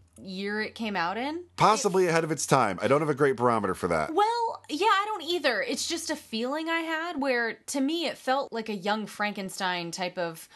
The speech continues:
Speaker 1: which I know was only, what, like, ten years later? I guess when I think about the fact that this movie was just, like,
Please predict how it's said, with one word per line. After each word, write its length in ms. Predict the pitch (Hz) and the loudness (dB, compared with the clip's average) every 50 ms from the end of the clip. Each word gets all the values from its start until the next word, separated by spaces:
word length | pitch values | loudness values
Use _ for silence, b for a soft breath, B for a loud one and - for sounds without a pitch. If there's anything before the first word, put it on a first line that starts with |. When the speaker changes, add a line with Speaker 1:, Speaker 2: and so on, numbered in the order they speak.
| b b | b b
Speaker 1:
which 140 | - 254 302 | -8 -2 0
I 80 | 311 302 | 0 0
know 180 | 302 330 330 | 2 0 0
was 140 | 294 262 214 | 0 0 0
only, 220 | 240 233 226 214 | 0 -2 -2 -2
what, 180 | 190 185 - - | -2 -2 -2 -2
like, 160 | 143 170 - - | -4 -8 -8 -10
ten 240 | - - 208 196 202 | -12 -10 -8 -8 -6
years 280 | 202 202 196 196 185 | -4 -4 -6 -6 -6
later? 500 | 202 202 202 202 220 220 220 226 240 220 - _ _ _ - - | -6 -8 -6 -6 -4 -4 -4 -4 -6 -8 -10 _ _ _ -4 -2
I 120 | - 277 | -2 -2
guess 300 | 233 320 320 339 330 - - - - | 2 0 0 0 -2 -8 -12 -10 -4
when 160 | - 269 262 | -2 0 0
I 120 | 262 262 | 0 -2
think 180 | 262 - 285 269 | -2 -6 -6 -4
about 140 | 254 247 220 | -2 -2 -4
the 60 | 220 | -2
fact 180 | 233 233 214 208 | -4 -6 -6 -6
that 100 | 214 185 | -8 -8
this 160 | 214 208 214 | -8 -6 -6
movie 280 | 220 214 208 202 214 196 | -6 -6 -4 -4 -6 -4
was 180 | 185 185 185 | -4 -6 -6
just, 200 | - 196 185 - - | -6 -8 -8 -6 -6
like, 200 | 196 180 170 | -6 -8 -8